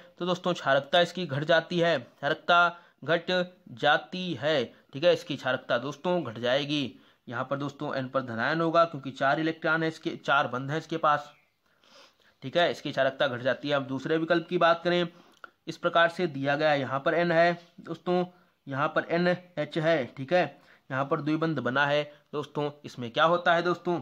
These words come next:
यहाँ पर ये एन का इलेक्ट्रॉन युग्म दोस्तों इधर इलेक्ट्रॉन देता है और इस एन पर इलेक्ट्रॉन के घनत्व को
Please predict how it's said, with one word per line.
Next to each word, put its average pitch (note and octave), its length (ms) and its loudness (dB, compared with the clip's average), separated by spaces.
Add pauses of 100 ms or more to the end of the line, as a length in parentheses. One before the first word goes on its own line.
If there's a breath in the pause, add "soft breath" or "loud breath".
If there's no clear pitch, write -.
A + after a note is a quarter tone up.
(160)
यहाँ D3 220 2
पर F3 280 2 (720 loud breath)
ये C3+ 220 -6
एन C#3 140 2
का C#3+ 100 2
इलेक्ट्रॉन C3 420 -2
युग्म F3 180 0
दोस्तों E3+ 360 0
इधर D3 220 0
इलेक्ट्रॉन E3+ 420 2
देता E3+ 260 2
है F3 220 4 (200 loud breath)
और - 120 -6
इस E3+ 180 -4
एन F3 120 4
पर F3 180 2
इलेक्ट्रॉन D#3+ 380 2
के E3+ 140 -2
घनत्व E3 340 0
को F3 280 2